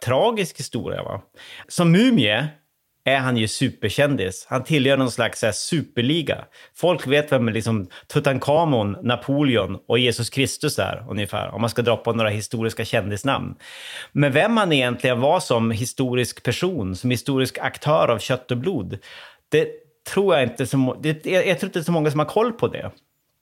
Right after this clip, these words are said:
Alltså, han, han var ju en väldigt ung farao. Han blev ju farao när, vad, vad var han? Nio år, tror jag. Någon gång under trettonhundrafyrtiotalet före vår tideräknings början.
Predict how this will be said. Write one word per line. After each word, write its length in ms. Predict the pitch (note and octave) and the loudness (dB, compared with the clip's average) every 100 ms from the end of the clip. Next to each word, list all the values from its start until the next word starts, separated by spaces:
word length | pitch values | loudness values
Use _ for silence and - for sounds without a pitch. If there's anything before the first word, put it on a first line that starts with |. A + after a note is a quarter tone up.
| _ _ _ A#2 | _ _ _ -4
Alltså, 240 | B2 D#3+ | 0 0
han, 380 | D3 E3+ F#3+ F3 - - - - - | 2 2 2 -2 -4 -16 -20 -20 -6
han 180 | F#3 G3 | -2 2
var 240 | F3 A#3 | 4 4
ju 240 | A#3+ G#3+ - - | 4 2 0 0
en 340 | F3 E3+ E3 - _ _ _ _ _ _ | 0 2 -2 -4 _ _ _ _ _ _
väldigt 360 | D3+ F3 B2+ - - _ | 0 2 2 -2 -8 _
ung 400 | D#3+ G#3 D#3+ G#2+ | 2 4 4 2
farao. 640 | F#2 G#2+ F2+ E2 E2+ - - | 0 -2 -2 -4 -8 -14 -18
Han 200 | - C3+ | -6 0
blev 120 | D#3 | 2
ju 200 | D#3 D3 | 4 2
farao 380 | C3 D#3+ F#3 D#3 | 2 2 4 4
när, 180 | B2+ A#2+ | 4 2
vad, 200 | B2 B2+ | 0 0
vad 120 | C#3 | 2
var 140 | D3 D#3 | 2 2
han? 220 | A2 G#2+ - | 0 -2 0
Nio 440 | C3 E3+ G#2 C3+ | 2 2 0 2
år, 320 | D3+ D#3+ A3 | 2 2 2
tror 320 | C3 - D#2 | 0 -6 -6
jag. 180 | C#2 G#2 - _ - - - - | -4 -8 -10 _ -20 -20 -6 0
Någon 200 | G3 F3 | 2 4
gång 280 | D#3+ E3 | 4 2
under 300 | F3 D#3 C#3 | 2 2 4
trettonhundrafyrtiotalet 2250 | C3+ - D3 D#3+ - - C#3+ D3 G#2+ A#2 A2+ A2+ G#2 - E3 - _ A#2+ - D3 F#3+ C3 G2 - | 0 0 2 2 0 -2 0 2 2 2 4 2 0 -2 -2 -4 _ -6 0 2 2 2 0 -2
före 380 | - B2 A#2 C3+ | 0 2 4 2
vår 200 | A2+ A#2 | 2 2
tideräknings 840 | - B2 G#2 G2+ G#2 - G#2+ - | 0 -2 0 0 0 -2 -6 0
början. 520 | A2+ F#2+ F#2 F2 F#2+ | 0 0 -2 -4 -6